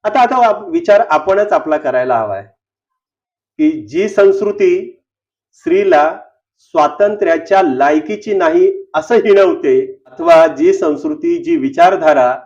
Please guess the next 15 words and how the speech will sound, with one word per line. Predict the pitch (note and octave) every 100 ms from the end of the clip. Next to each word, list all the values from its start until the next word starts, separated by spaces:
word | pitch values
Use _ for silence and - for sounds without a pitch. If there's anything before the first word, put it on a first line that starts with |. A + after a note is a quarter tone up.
| _ _ _ _
स्त्रीला | _ F3 G3+ F#3+ C3+ C3 - _ _ _ _ G#2+
जगाची | C3+ C#3+ F3+ F#3+ G#3+ - -
जननी | D3+ F3 A3 A3+
म्हणून | E3+ D#3 D3 D3 _ _ _
सर्वोच्च | _ F4 D#4+ F#4 B4+ B4 - G4+ G4
सन्मान | - D#3 F3 F#3+
देते, | D#3 C#3+ C#3 B2 B2 _ _ _ _ _ _ _ _
कोणती | D3+ D3+ D3 G3
संस्कृती | E3+ D3+ D3+ D3+
आपण | C#3 - C#3+
स्वीकारायची | C3 B2 C#3+ D3 B2+ A2+ A2 G2 G2 _ _ _ -
हे | D#3+ C3 B2+ - _ _
या | A2 C#3+ F#3
देशातील | F3 C#3 C#3+ B2+ B2 C3 - - _ _ _ _
समस्त | D3 D#3+ F#3+ - -